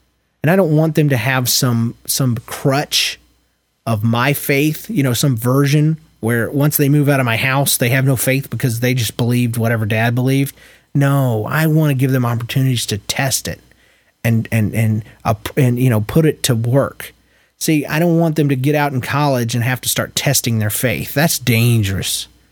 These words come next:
I want them to have tried it out here in the, in the protection of my home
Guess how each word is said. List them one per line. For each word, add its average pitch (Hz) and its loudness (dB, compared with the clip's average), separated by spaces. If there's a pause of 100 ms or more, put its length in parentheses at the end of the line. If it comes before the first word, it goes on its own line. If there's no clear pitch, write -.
(260)
I 165 2
want 175 4
them 120 2
to - 0
have 110 -2
tried 123 0
it 117 0
out - -2
here 107 -2 (140)
in 135 4
the, 110 0
in 131 2
the 117 0
protection - -4
of 117 0
my 110 -2
home 117 -4